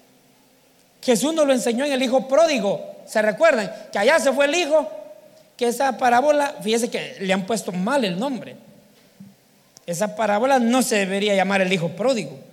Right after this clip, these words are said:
según los estudiosos de la Biblia. Por el relato, esa pa-, parábola se debería llamar la parábola del Padre amoroso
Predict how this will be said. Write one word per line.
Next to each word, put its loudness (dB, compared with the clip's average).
según -4
los -2
estudiosos -4
de -4
la -4
Biblia. -8
Por 0
el 2
relato, 0
esa -4
pa-, -6
parábola 2
se -4
debería 0
llamar 0
la 2
parábola 4
del -2
Padre 4
amoroso 2